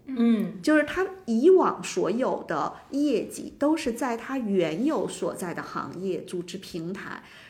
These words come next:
Speaker 2: 甚至某个特定发展阶段
Speaker 1: 嗯。
Speaker 2: 做出来的业绩，是他自己很牛吗？不一定哦。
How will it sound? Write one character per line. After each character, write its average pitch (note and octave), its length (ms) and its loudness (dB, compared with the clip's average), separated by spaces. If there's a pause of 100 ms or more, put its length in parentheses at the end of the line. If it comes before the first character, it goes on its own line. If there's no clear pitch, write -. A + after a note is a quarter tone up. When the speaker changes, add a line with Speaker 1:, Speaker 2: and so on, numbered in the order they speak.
Speaker 2:
甚 A#3+ 320 0
至 F#3+ 160 -6
某 E3+ 200 -2
个 - 180 -10
特 - 500 -2
定 E3+ 240 -4
发 D#3+ 260 -6
展 D#3+ 240 -8
阶 E3+ 240 -2
段 E3+ 260 -2 (200)
Speaker 1:
嗯。 G3+ 360 -6
Speaker 2:
做 A#3+ 160 6
出 - 120 -2
来 E3 80 -2
的 F3 60 -2
业 F#3 180 0
绩， - 160 -4
是 - 120 -4
他 C4 160 -2
自 C4 200 -4
己 G3+ 120 0
很 G#3 160 -2
牛 E3+ 200 -4
吗？ G3 240 -4
不 - 40 -2
一 D4+ 120 2
定 E4 180 4
哦。 C#4+ 240 2